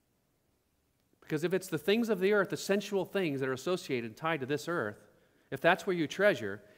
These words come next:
even if you so think you want to be a part of God's family, you're gonna find that those ting-, things are always running in conflict. And you will be always choosing, especially when they come in conflict, one over the other.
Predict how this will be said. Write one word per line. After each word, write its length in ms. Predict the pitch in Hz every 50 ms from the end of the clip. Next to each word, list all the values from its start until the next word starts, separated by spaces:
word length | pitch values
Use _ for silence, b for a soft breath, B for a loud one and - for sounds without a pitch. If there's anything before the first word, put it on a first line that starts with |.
| B -
even 280 | 190 196 247 247 269
if 120 | 233 233 -
you 80 | 202
so 360 | 185 - - 220 214 208 190 170 - - - -
think 220 | 214 240 240 -
you 100 | 180 170
want 280 | 151 151 190 240 277 -
to 80 | - 135
be 160 | 127 117 107
a 60 | 98
part 260 | - - 120 107 101
of 100 | 95 98
God's 240 | 107 98 90 87 -
family, 460 | - 110 92 90 92 95 101 131 131 - _ _ _ _ _ _ _ _ _ _ _ _ _ _ _ _ _ _ _ _
you're 100 | - 151
gonna 140 | 160 196 175
find 360 | - - - 196 214 226 202
that 80 | 156 135
those 180 | 175 175 - -
ting-, 260 | - 208 226 208 170
things 280 | - - 208 208 165
are 80 | 160 151
always 240 | 175 220 262 220 160
running 260 | 165 165 165 151 139
in 100 | 135 127
conflict. 680 | - - 165 180 208 196 - - 98 82 - - - b b b b b b b
And 120 | 139 139
you 100 | 151 180
will 80 | 214 214
be 320 | 185 220 214 190 175 - - -
always 480 | 139 151 170 202 214 233 233 208 - - - - - -
choosing, 540 | - - 277 240 147 131 113 113 143 165 160 - - _ _ _ _ _ _ _ _ _ _ _ _ _ _ _ _ _ _ _ _ _ -
especially 420 | - - - 185 196 196 - 208
when 100 | 185 170
they 60 | 156
come 160 | 147 165 160 160
in 60 | 147
conflict, 440 | - 160 175 185 175 - 123 - b b b b -
one 200 | 131 147 147 156
over 140 | 160 160 160
the 120 | 160 175
other. 280 | 202 190 123 98 90